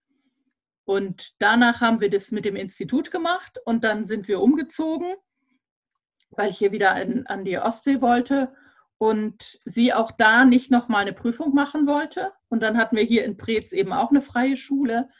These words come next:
und dann hat sie sofort ihren Realschulabschluss gemacht, also gar nicht mehr den Hauptschulabschluss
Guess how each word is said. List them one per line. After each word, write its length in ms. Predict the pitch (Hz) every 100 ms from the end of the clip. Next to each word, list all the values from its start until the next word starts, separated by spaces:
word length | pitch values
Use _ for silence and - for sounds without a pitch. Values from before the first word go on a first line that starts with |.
| _ _ _ -
und 240 | 240 233
dann 220 | 190 202
hat 180 | 214 214
sie 160 | - 202
sofort 640 | 180 190 - 185 180 -
ihren 220 | - 214
Realschulabschluss 880 | 220 196 185 180 175 156 - - -
gemacht, 340 | - - - -
also 180 | 170
gar 200 | 175 185
nicht 160 | 226 233
mehr 100 | 202
den 160 | 202 214
Hauptschulabschluss 880 | - - 170 - - - - -